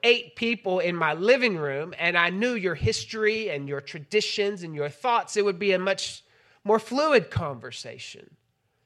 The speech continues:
So in this moment, I just have to kind of trust that you're here with the right motive to kind of just receive what Holy Spirit wants to deposit into your,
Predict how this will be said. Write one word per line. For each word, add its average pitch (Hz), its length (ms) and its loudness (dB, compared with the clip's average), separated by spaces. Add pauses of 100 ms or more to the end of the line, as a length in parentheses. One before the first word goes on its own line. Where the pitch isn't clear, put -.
(1080)
So 240 220 0
in 240 100 4
this 269 180 0
moment, 233 320 4
I 240 100 8
just 269 160 0
have 240 180 6
to 220 80 -10
kind 202 220 0
of 170 80 -4
trust 226 720 2
that 190 160 -2
you're 226 280 -2
here 202 760 -4 (760)
with 196 200 -4
the 269 80 -4
right 247 260 6
motive 175 680 0
to 208 100 -8
kind 220 240 -4
of 214 100 -2
just 214 180 -6
receive 220 560 -6
what 190 120 2
Holy 185 260 -4
Spirit 180 320 -6
wants 170 240 -8
to 170 80 -8
deposit 151 560 -4
into 160 260 -10
your, 139 360 -6